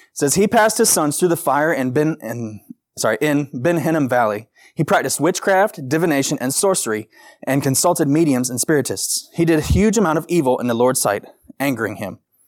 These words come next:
Again in Isaiah forty-seven nine says, "These two things will happen to you suddenly in one day, loss of children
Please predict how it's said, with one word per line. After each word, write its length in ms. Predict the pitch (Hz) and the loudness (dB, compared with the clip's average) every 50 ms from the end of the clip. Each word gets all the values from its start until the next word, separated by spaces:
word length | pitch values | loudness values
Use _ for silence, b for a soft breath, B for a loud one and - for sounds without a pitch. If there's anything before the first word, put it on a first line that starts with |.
| b b b b b b b b | b b b b b b b b
Again 300 | - 120 131 143 156 156 | -4 -2 0 0 0 2
in 100 | 143 139 - - - | 0 0 -2 -4 -2
Isaiah 540 | 127 131 127 117 123 127 139 156 165 180 170 - - | -2 0 2 2 4 4 4 4 2 0 -2 -4 -2
forty-seven 720 | 156 143 131 127 - - 151 147 131 123 127 151 160 - _ _ _ _ _ _ _ _ _ _ - | 0 0 0 0 0 2 2 2 0 -2 -4 -6 -8 -12 _ _ _ _ _ _ _ _ _ _ -10
nine 500 | - 117 143 180 160 113 101 95 - 110 - _ _ | -6 -2 0 0 0 0 -2 -6 -10 -14 -18 _ _
says, 320 | - - - 135 131 123 120 | -6 -2 0 0 0 0 0
"These 240 | 143 170 202 208 - | 2 2 2 2 2
two 160 | - 240 233 | 2 2 2
things 260 | - 190 165 165 156 | 2 2 0 0 0
will 100 | 170 156 | 0 0
happen 280 | 127 165 156 - 165 139 | 0 0 0 -2 -2 -2
to 120 | - 165 | 0 0
you 40 | 143 | 0
suddenly 420 | - - 208 180 151 135 131 123 | 0 0 0 0 0 0 -2 -2
in 160 | 120 123 131 | -2 -2 0
one 140 | 131 131 131 | 0 2 2
day, 180 | 117 113 107 110 | 2 0 0 0
loss 300 | 113 117 127 156 175 - | 0 2 2 2 2 0
of 100 | 185 170 | -2 -2
children 440 | - - 147 139 127 135 135 139 | 0 0 0 0 0 0 -2 -4